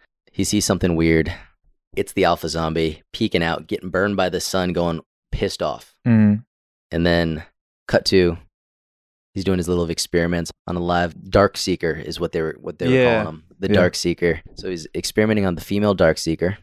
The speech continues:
Speaker 1: that he
Speaker 2: Mm-hmm.
Speaker 1: captured. And then he goes talking while, uh, working, adding a note about, and we'll come back to this later in fan theories and all that, but he's discussing how one exposed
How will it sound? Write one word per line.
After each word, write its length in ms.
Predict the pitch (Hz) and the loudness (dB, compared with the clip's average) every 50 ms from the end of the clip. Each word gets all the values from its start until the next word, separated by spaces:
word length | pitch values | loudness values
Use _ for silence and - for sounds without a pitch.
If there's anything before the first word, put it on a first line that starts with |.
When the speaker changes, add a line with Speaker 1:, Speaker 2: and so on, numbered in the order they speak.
| _ _ _ | _ _ _
Speaker 1:
that 160 | 110 104 87 | 0 2 4
he 80 | 82 - | 4 2
Speaker 2:
Mm-hmm. 80 | 95 92 | 2 2
Speaker 1:
captured. 460 | 78 73 76 - - 80 85 92 - _ _ _ _ _ _ _ _ _ _ | 2 2 2 2 2 0 0 -2 -4 _ _ _ _ _ _ _ _ _ _
And 120 | - 87 90 | -2 0 0
then 60 | 90 | 2
he 60 | 95 | 4
goes 220 | 87 95 95 85 80 - _ _ _ _ | 4 4 4 2 -2 -6 _ _ _ _
talking 340 | - - 92 87 - 95 90 | 2 2 2 2 2 0 -2
while, 180 | 85 85 85 87 | -2 0 0 0
uh, 140 | 85 82 - | 0 0 0
working, 400 | - 92 90 90 87 - 87 87 85 - _ | 0 2 2 2 2 0 -2 -4 -4 -4 _
adding 260 | 92 92 85 87 82 | 2 2 4 2 2
a 40 | 80 | 0
note 300 | 80 80 87 87 85 - - | 0 2 2 2 2 2 0
about, 480 | 76 76 76 76 73 - - - - - _ _ _ | 0 0 0 0 0 -2 -6 -10 -18 -20 _ _ _
and 160 | - 90 90 | -4 -2 -2
we'll 80 | 87 82 | -2 -2
come 160 | - 110 98 | -2 0 2
back 160 | 92 87 80 | 2 2 0
to 60 | 80 | -2
this 160 | 80 80 - 87 | -4 -4 -2 0
later 180 | 85 82 80 76 | 0 0 0 0
in 100 | 76 73 | -2 -4
fan 260 | - 82 78 76 71 | -4 -4 -4 -2 -2
theories 260 | - 76 76 78 73 | -2 0 0 0 -2
and 80 | 78 78 | -2 -2
all 100 | 76 73 | -2 0
that, 280 | 76 78 78 - - | 0 0 0 -2 -2
but 140 | - 73 - - _ _ _ _ _ - | -4 -6 -6 -6 _ _ _ _ _ -10
he's 240 | 90 87 87 82 - | -6 -4 -4 -4 -6
discussing 460 | - 92 - - 110 - - - 90 | -6 -6 0 2 2 2 2 2 0
how 260 | 85 85 85 85 85 78 | 0 2 2 2 0 0
one 380 | 67 - 82 87 90 87 76 | -2 -2 -2 -2 -2 -2 -2
exposed 600 | 67 - - - - - 92 90 90 90 - - | -4 -8 -10 -10 -2 2 4 4 4 2 0 -4